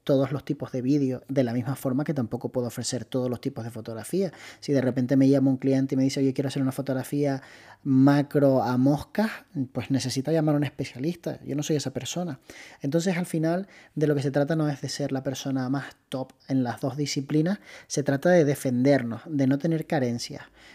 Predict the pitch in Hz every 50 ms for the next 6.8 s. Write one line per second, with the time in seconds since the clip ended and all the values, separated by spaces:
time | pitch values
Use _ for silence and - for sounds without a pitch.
0 | - - - 131 127 - 147 135 139 156 147 - 180 156 160 160 - 196 180 -
1 | 165 143 143 139 131 135 - - - 151 147 143 139 - - _ _ _ - 135
2 | 127 143 196 - _ - 131 - - 147 143 135 135 131 131 135 135 135 139 160
3 | 156 156 139 127 131 131 - - 139 127 131 - 151 151 139 127 120 120 120 120
4 | - 131 120 117 - 123 - 135 131 127 127 - 160 165 175 - _ - - -
5 | - - _ 185 185 190 - 208 185 185 202 196 214 202 185 - 208 - 175 160
6 | 151 143 143 147 156 147 160 151 120 113 127 123 117 107 - -